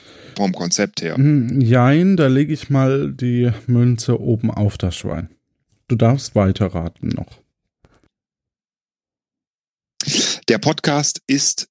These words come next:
Speaker 1: derzeit noch aktuell, also er läuft ongoing.
Speaker 2: Ja.
Speaker 1: Ähm, gibt es diesen Podcast bereits länger als ein Jahr?
Speaker 2: Nein.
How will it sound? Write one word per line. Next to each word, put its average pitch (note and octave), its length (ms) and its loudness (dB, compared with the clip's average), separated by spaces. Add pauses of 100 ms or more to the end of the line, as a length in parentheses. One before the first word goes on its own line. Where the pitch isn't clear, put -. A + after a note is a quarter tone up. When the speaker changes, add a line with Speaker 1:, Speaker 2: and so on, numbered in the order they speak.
Speaker 1:
derzeit A2 680 -2
noch G#2 280 -2
aktuell, F#2 640 -4
also F2 340 -8
er - 140 -6
läuft F2+ 500 0 (200)
ongoing. F2 580 0 (680)
Speaker 2:
Ja. G2 240 -4 (1700)
Speaker 1:
Ähm, G2 680 0 (1500)
gibt - 260 -6
es C3+ 120 -4
diesen A#2+ 300 -6
Podcast - 600 -2
bereits G#2+ 420 0
länger A#2 420 -2
als G#2 500 -4 (300)
ein G2+ 240 -4
Jahr? A#2+ 340 -4 (1400)
Speaker 2:
Nein. F#2 540 -4